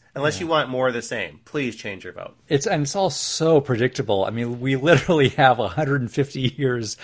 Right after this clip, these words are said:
Speaker 2: of, of just, it's right there. The figures are right ahead of you when,
Speaker 1: Yeah.
Speaker 2: when all this nonsense happens.
Speaker 1: Yeah.
Speaker 2: It's, it's so obvious how things are gonna happen. I think the only thing that I'm surprised about, uh, Frank, is how quickly it
Speaker 1: Yeah.
Speaker 2: happened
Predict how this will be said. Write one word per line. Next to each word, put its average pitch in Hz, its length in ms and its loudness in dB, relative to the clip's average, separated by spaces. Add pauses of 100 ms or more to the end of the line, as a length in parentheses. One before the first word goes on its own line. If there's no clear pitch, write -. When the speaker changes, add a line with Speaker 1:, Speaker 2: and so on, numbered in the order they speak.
(260)
Speaker 2:
of, 113 240 0
of 135 340 2
just, 135 220 2
it's 143 180 0
right 139 440 4
there. 135 160 8
The 104 100 0
figures 147 360 0
are 113 40 -4
right 120 220 6
ahead 127 180 6
of 123 60 2
you 95 260 -4 (120)
when, 127 160 0
Speaker 1:
Yeah. 123 100 2
Speaker 2:
when 120 160 0
all 113 160 2
this 117 240 -8
nonsense 120 520 0
happens. 101 720 -4
Speaker 1:
Yeah. 220 180 -6 (260)
Speaker 2:
It's, 127 240 -2
it's 143 260 0
so 175 640 6
obvious 147 600 4
how 110 220 -2 (160)
things 135 220 -4
are 135 200 -4
gonna 117 180 -2
happen. 127 380 -4 (280)
I 160 120 6
think 180 100 0
the 151 80 0
only 156 140 2
thing 143 220 0
that 123 120 2
I'm 131 140 4
surprised 110 400 -2
about, 95 420 -4
uh, 95 220 -6
Frank, 98 320 -10
is 101 240 -12
how 104 160 -4
quickly - 720 -4 (320)
it 123 120 -2
Speaker 1:
Yeah. 107 160 0
Speaker 2:
happened 101 320 -6